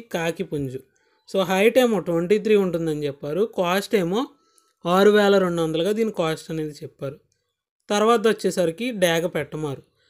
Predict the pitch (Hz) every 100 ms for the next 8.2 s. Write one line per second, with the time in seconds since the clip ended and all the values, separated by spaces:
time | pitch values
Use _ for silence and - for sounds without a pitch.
0 | _ _ 196 196 214 233 214 220 220 190
1 | 175 190 190 180 156 147 160 254 - _
2 | _ _ - 208 202 - 202 233 254 285
3 | 269 208 190 160 - 226 302 _ _ _
4 | - 185 208 226 240 233 220 214 202 180
5 | 175 180 220 208 202 185 170 160 175 160
6 | 156 160 139 143 151 _ _ _ _ -
7 | 214 220 226 202 262 247 202 185 170 202
8 | 202